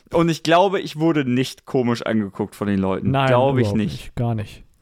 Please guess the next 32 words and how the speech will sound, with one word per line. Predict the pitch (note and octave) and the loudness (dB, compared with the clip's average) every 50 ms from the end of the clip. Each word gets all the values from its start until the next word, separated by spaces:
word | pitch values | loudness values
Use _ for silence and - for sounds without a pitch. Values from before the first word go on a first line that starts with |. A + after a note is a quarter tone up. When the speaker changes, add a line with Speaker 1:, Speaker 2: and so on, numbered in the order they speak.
| _ _ _ _ _ | _ _ _ _ _
Speaker 1:
Weil | B2+ C#3 D3 D#3 | 2 2 2 2
es, | E3+ - | 0 -2
es | - D3+ C#3 | -4 -4 0
war, | C#3+ D3+ D3+ D#3 D#3 D#3+ D#3 C3+ - - D#3 D3+ - | 2 4 4 6 6 4 4 4 4 4 4 4 4
äh, | C#3 | 2
irgendwie | D#3 D#3 D3 D3 D3 C3 | 2 0 0 0 -2 -4
knackige | - - E3 E3 D#3+ E3 D3 D3+ D3 | -2 -2 -2 0 0 0 0 2 2
achtundzwanzig | C3+ - - E3 E3 - D#3 D#3 D#3 D3 D3 C#3+ | 2 0 -2 -4 -4 -2 0 0 0 -2 -4 -6
Grad | - - D3+ D#3 F3 G3 F#3+ | -2 2 4 4 4 2 0
oder | - F3 E3+ E3 E3 D#3+ | 0 2 2 2 4 2
so | D3+ D#3+ E3 D#3+ | 2 0 0 2
und | D3+ D#3 D#3+ D#3 | 2 0 0 0
die | |
Leute | D3 D3 D3 D#3 D3+ D#3+ | 2 2 2 2 0 0
dachten | C#3 D#3 D3+ D3+ - - | 0 0 0 -2 -4 -10
sich, | D#3 D3+ D3+ - - | -8 -8 -6 -2 0
ah | - A#3+ G#3 - | 0 2 2 2
ja, | E3 F3 D#3 B2 | 2 4 2 4
jetzt | G#2+ C3+ D#3 - - | 2 2 0 0 0
Speaker 2:
Ja. | E3 E3 | -2 -2
Speaker 1:
ein | E3+ | 0
Hoodie | F#3+ F#3+ G#3 - | 0 0 0 0
anziehen, | - E3+ F#3 F#3 - G3 F#3 | 0 0 0 0 -2 -2 -2
das | F#3 G3 F#3 - | -2 -2 -2 -2
klingt | - G3+ D#3 | -4 -4 -2
nach | D#3+ F#3 F#3 | -2 -2 -2
einer | G#3+ G3+ | -2 -2
guten | F3+ - G3+ - G3 | -2 -4 -4 -2 -2
Idee. | G3+ G3+ F3+ G3 C3 - - _ _ _ _ _ - | -2 -2 -2 -2 -2 -4 -6 _ _ _ _ _ -6
Speaker 2:
Ja. | C3+ B2+ A#2+ - - _ _ _ _ _ _ _ _ _ _ _ _ _ _ _ _ _ _ _ _ _ _ _ _ _ | -4 -4 -4 -6 -8 _ _ _ _ _ _ _ _ _ _ _ _ _ _ _ _ _ _ _ _ _ _ _ _ _
Speaker 1:
Ja, | - B2 G#2 F2 D2 - _ - | -4 -2 -2 -2 -2 -4 _ -6
ähm, | - B2+ A#2+ A2+ A2+ A#2 A2+ A2 A2 A2 A#2 | -2 -2 0 0 0 0 0 0 -2 -2 -4